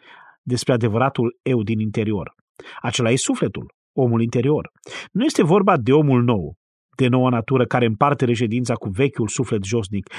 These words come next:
stăpânit de păcat. Nu, nu, acela este mort și avem un suflet nou, adevătul eu,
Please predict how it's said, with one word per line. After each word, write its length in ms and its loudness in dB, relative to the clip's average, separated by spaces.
stăpânit 400 0
de 80 0
păcat. 360 -8
Nu, 440 0
nu, 600 0
acela 460 0
este 280 0
mort 360 0
și 100 -4
avem 260 2
un 60 4
suflet 320 0
nou, 300 0
adevătul 800 -2
eu, 220 -10